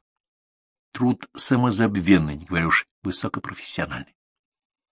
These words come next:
Они остались до конца преданными друзьями Андрея.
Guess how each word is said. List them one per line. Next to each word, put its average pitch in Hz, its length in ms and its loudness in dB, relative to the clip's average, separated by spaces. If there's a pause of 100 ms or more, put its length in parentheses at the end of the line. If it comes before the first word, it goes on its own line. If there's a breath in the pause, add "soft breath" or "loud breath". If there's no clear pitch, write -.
(640)
Они 170 320 8
остались 165 540 6
до 147 100 4
конца 151 380 2
преданными 127 480 2
друзьями 78 560 0
Андрея. 67 360 -4